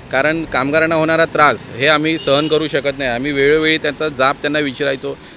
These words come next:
त्यामुळे त्यांनी, अ, आमचा, अ, union, अ,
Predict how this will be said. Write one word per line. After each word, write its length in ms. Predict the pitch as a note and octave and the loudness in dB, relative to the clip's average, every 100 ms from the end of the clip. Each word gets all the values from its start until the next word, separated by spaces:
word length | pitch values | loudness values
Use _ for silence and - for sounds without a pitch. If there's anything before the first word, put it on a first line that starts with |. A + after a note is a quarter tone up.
| - | -4
त्यामुळे 300 | C#3 D3+ D#3 | -2 0 2
त्यांनी, 340 | D3+ D3+ D#3+ | 2 0 0
अ, 120 | E3 C3 | 0 -2
आमचा, 800 | C3+ C3+ B2+ C3+ D#3 D#3 D#3 C#3 C3 | -2 -2 -2 0 0 0 -2 -6 -4
अ, 40 | |
union, 480 | C3 B2+ C3+ D#3 D#3 | -4 -2 -2 -2 -4
अ, 140 | D#3 | -6